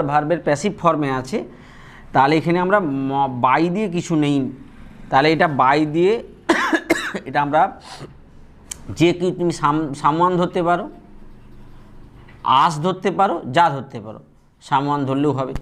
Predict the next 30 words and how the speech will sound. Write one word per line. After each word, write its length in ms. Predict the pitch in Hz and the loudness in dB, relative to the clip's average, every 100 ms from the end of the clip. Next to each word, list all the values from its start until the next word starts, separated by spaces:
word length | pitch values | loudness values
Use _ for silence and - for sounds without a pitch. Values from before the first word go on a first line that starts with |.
| - - - - - | -10 -20 -20 -8 0
তাহলে 160 | 139 151 | 0 2
someone 360 | 151 165 202 208 175 | 0 4 2 2 2
ধরে 120 | 180 175 | 2 4
যদি 100 | 175 | 2
আমরা 140 | 165 165 165 | 4 0 0
করি, 240 | 139 127 156 311 - - - - | -2 0 0 -2 -6 -20 -20 0
by 120 | 131 139 143 | 0 2 0
someone 340 | 143 143 143 131 | 0 0 -2 -2
আছে 120 | 139 | -2
ধরে, 140 | 135 160 | 0 0
তাহলে 160 | 160 151 - | 2 0 2
সামওয়ানটাকে 560 | 135 143 151 151 151 - | 2 4 2 2 0 0
সাবজেক্ট 380 | 131 113 123 147 151 | -2 0 -2 -2 0
করে 120 | 156 160 | 2 2
আনবো 160 | 156 160 156 | 2 0 0
প্রথমে, 360 | 151 160 156 240 - - _ _ _ - - | 0 0 0 -2 -8 -20 _ _ _ -18 0
someone। 640 | 123 131 139 139 151 196 277 - - - - - - - - - - - - - | 4 4 2 4 2 2 -4 -12 -20 -20 -20 -20 -20 -20 -20 -20 -20 -20 -14 0
এবারে 220 | 143 151 151 - | 2 4 2 2
should 240 | 190 185 165 | 2 4 2
আছে, 160 | 147 180 175 | 2 -2 -4
should 200 | - 156 139 | 0 0 2
ব্যবহার 280 | 143 139 147 143 | 2 2 -2 0
করব, 200 | 147 139 190 254 - 127 | 0 0 -2 -6 -8 -2
ওই 80 | 135 | -2
শুডটা 360 | - 135 - 170 247 269 - - - - - 117 | 0 -4 0 0 0 -6 -16 -20 -20 -20 -8 0
দিয়ে 200 | 123 156 170 170 | 2 4 4 2
এর 100 | 165 147 | 2 2
প্রেজেন্ট 320 | 160 156 175 156 | 2 4 2 2
ফর্ম 180 | 147 120 117 - | -2 -2 -6 -4
কিপ, 200 | 208 | -4